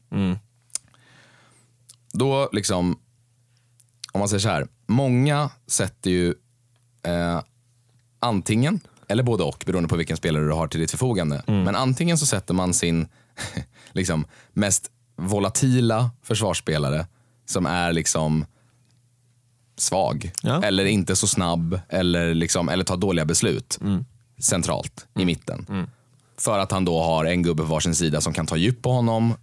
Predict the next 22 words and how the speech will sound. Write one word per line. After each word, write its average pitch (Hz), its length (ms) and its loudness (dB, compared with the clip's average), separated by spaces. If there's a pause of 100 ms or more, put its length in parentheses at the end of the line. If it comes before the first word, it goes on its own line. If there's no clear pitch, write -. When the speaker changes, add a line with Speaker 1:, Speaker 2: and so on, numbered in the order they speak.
Speaker 2:
eller 101 160 0
som 98 160 -2
kan 92 300 0 (360)
stötta - 320 -2
upp 73 140 -4
honom 76 240 0
om 73 100 -2
han 76 80 -2
ska 71 160 -4 (220)
pressa 78 320 -2
eller 71 120 -2
kliva 71 240 -4
upp. - 200 -10 (2000)
Och, 113 400 0 (1200)
eller 135 500 2 (220)
så - 160 -2
är 92 80 2
det 87 60 0
så 87 160 0
att - 80 -4
man 85 140 0
har 78 380 0